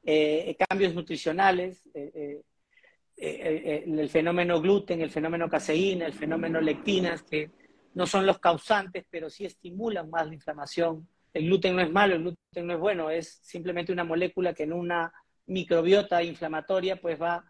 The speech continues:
a inflamar más, ¿no? Entonces, corregir ese microbioma es trascendental. Recuperar el sueño, un sueño de calidad, un sueño que repare, eh, trabajar los aspectos emocionales, ¿no? El,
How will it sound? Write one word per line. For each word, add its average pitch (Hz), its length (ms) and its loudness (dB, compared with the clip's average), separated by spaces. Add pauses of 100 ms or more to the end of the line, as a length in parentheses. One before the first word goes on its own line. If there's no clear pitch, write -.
(360)
a 170 140 -4
inflamar 160 380 -4
más, 185 400 -4
¿no? 175 200 -14 (400)
Entonces, 165 300 -6
corregir 170 460 2
ese 185 180 0
microbioma 175 720 0
es 165 100 -4
trascendental. 160 840 2 (500)
Recuperar 170 600 6
el 185 120 0
sueño, 196 320 -4
un 185 120 -12
sueño 180 280 -10
de 175 100 -6
calidad, 165 520 -4
un 156 80 -12
sueño 170 580 -12
que 151 180 -4
repare, 160 800 2 (460)
eh, 151 360 -4
trabajar 156 440 0
los 180 240 -4
aspectos 170 420 -8
emocionales, 160 760 -4
¿no? 180 200 -4
El, 156 300 -6